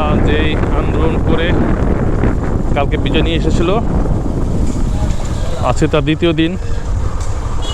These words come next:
তো আমি বিকালবেলা বের হলাম, এখন ছয়টা প্লাস বাজে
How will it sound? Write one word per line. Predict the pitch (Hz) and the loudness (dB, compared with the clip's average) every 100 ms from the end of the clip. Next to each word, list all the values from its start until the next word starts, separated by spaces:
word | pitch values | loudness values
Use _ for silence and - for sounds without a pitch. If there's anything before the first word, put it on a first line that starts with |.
| - - - - - - - | -4 -4 -2 -2 -2 -2 0
তো | 139 139 | 0 0
আমি | 143 147 143 143 135 | 0 -2 0 0 0
বিকালবেলা | 143 160 147 160 143 | 0 0 0 -2 -2
বের | 147 156 | -2 0
হলাম, | 165 175 208 - - - - 143 | -2 -2 -2 -2 -2 -2 0 0
এখন | 156 151 | 0 0
ছয়টা | - 143 151 156 156 - | 0 0 0 0 -2 -2
প্লাস | 165 170 165 | -2 -2 0
বাজে | 170 151 | -2 -2